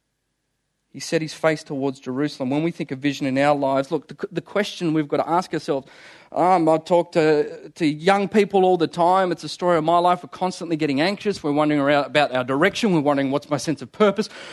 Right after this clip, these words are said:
Wonder where I'm going in life. I'm wondering what I'm doing." <sighs> Uh, uh, we're, we're, we're feeling the, the, the anxiety starting to rise. And my question there is, why? You see, is, is, is, is your vision, is that a conventional vision or is it an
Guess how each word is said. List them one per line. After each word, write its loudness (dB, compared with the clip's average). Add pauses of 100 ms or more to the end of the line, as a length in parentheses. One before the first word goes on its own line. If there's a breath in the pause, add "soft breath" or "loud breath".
Wonder 4
where 4
I'm 0
going 4
in 4
life. 4
I'm -4
wondering 2
what 2
I'm 2
doing." 4
<sighs> -16 (540 loud breath)
Uh, -6
uh, 4
we're, 0
we're, 0
we're -4
feeling 2
the, 4
the, 0
the 0
anxiety 4
starting 4
to 2
rise. 2
And -4
my 2
question -4
there 0
is, -4 (160)
why? -10 (2000)
You -12
see, -4
is, -4
is, -6
is, -8
is -8
your -2 (220)
vision, -4
is -2
that 0
a 0
conventional -6
vision -6 (160)
or -6
is -8
it -6
an -8